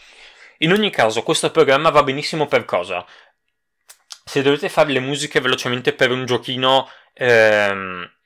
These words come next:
che non vi interessa, che abbia una grandissima qualità audio,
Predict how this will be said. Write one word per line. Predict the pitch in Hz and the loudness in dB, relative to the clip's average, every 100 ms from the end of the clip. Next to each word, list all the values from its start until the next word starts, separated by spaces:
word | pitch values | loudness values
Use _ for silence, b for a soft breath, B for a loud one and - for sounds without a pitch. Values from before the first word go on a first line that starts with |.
| _ | _
che | - 139 | -2 0
non | 135 | 0
vi | 131 | -4
interessa, | 123 117 117 - 139 117 | -2 0 0 0 0 2
che | 113 | 0
abbia | 117 113 | 2 0
una | 110 107 95 143 | 2 0 -2 -6
grandissima | 120 107 113 113 - 120 110 104 101 98 95 92 92 87 95 - | -4 -4 -4 -8 -6 -4 0 2 4 2 2 0 -2 -2 -4 -10
qualità | - 110 107 104 | 0 0 2 2
audio, | 95 92 104 110 135 160 | 4 2 0 0 0 0